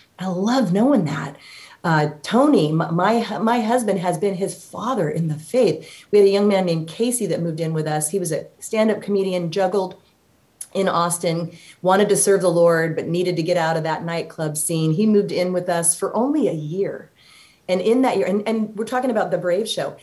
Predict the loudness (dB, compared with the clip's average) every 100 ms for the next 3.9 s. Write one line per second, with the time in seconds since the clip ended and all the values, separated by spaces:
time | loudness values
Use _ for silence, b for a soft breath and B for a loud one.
0 | B -8 -2 0 0 -2 -2 0 0 0
1 | -4 -4 -4 -2 0 2 2 2 0 -2
2 | -2 -2 -2 -2 -4 -8 -10 -10 -10 -8
3 | -2 2 2 2 4 4 4 0 -6